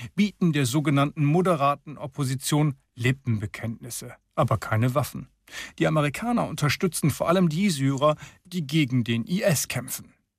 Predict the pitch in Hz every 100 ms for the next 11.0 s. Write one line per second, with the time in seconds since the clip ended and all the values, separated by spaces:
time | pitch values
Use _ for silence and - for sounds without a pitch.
0 | - 214 226 180 156 147 - 160 151 160
1 | 135 135 131 135 165 - 156 147 139 143
2 | - 143 127 151 190 175 - - 151 156
3 | 156 143 - 156 127 156 147 147 143 143
4 | 156 120 151 160 156 - 160 160 156 151
5 | 156 143 127 165 147 139 139 147 147 131
6 | 160 135 160 135 131 135 131 - 143 170
7 | 151 - 113 - _ - - - 127 120
8 | 107 107 190 - 170 139 131 120 139 123
9 | 110 - 202 220 - - 139 143 147 143
10 | 139 123 147 143 143 139 - 170 202